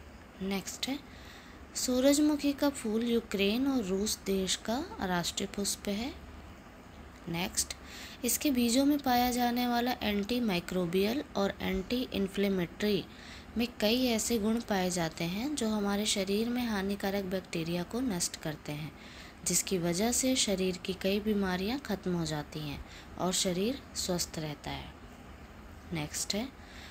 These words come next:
कुछ लोगों को कोलेस्ट्रॉल की समस्या होती है। उनका कोलेस्ट्रॉल स्तर बढ़ता है, जिससे कि उन्हें कई बीमारियों से गुजरना पड़ता है। अगर आप इन सब से बचना चाहते हैं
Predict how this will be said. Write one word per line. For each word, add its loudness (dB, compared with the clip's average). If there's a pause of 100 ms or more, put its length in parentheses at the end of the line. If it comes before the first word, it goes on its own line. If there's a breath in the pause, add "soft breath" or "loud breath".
(160 loud breath)
कुछ 4
लोगों 8
को 4
कोलेस्ट्रॉल 2
की -2
समस्या 0
होती 0
है। -2 (500 loud breath)
उनका 2
कोलेस्ट्रॉल 2
स्तर 0
बढ़ता -2
है, 0 (140)
जिससे -2 (800 loud breath)
कि 4
उन्हें 4
कई 0
बीमारियों 0
से -2
गुजरना 2
पड़ता -8
है। -8 (420 loud breath)
अगर 2
आप 0
इन 6
सब -2
से 0
बचना 0
चाहते -2
हैं 0